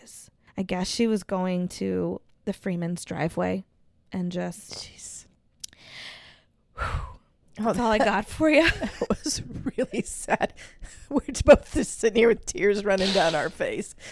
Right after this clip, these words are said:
Speaker 2: That
Speaker 1: I'm sorry.
Speaker 2: was just
Speaker 1: That
Speaker 2: really horribly sad.
Speaker 1: Yeah. So, um,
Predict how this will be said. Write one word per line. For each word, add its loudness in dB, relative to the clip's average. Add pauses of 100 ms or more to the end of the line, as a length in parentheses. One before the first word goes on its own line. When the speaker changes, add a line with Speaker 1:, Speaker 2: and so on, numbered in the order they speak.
(220)
Speaker 2:
That 6
Speaker 1:
I'm 0
sorry. -2
Speaker 2:
was -2 (140)
just 0
Speaker 1:
That 2 (360)
Speaker 2:
really 4
horribly 0
sad. -4 (440)
Speaker 1:
Yeah. 4
So, 2
um, 0